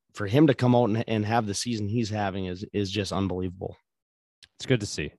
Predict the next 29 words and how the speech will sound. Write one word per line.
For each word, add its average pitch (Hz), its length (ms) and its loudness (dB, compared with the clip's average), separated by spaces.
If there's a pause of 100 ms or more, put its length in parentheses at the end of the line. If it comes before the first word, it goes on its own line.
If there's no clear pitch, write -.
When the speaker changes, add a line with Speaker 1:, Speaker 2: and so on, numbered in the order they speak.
Speaker 2:
And 110 300 2
e-, 95 120 -2
every 147 220 6
year 123 140 8
we 110 140 8
have 104 240 4 (500)
these 101 400 0
dark 113 380 2
horses 104 440 0
that 101 160 -6
you're 101 140 -8
drafted 101 460 -4
in 98 100 -4
the 92 60 -6
middle 92 220 -2
rounds, 92 460 -4
and 95 200 -2 (540)
they 101 280 4
end 104 200 0
up 110 80 -2
exploding 135 520 2
and 101 120 -10
being 120 400 -2
the 131 220 -2
number 131 280 -2
one 117 440 -2 (120)
at 104 200 -6 (160)
their 101 180 0
respective 101 560 -4